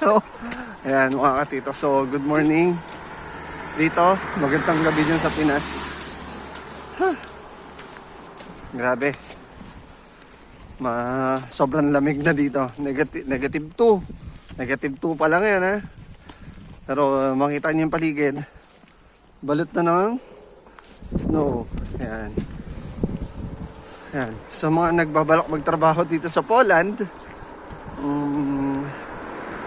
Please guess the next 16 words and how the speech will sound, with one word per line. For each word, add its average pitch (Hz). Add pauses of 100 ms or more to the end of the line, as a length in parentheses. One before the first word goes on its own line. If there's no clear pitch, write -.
(640)
yun 180
yung 180
mga 170
bagay 165
na 165
ba-, 156
ano, 151 (240)
isa 170
yung 156
dapat 151
paghandaan 139
dito. 131 (880)
Mga 123
dadalhin 127
yung 127
gamit. 120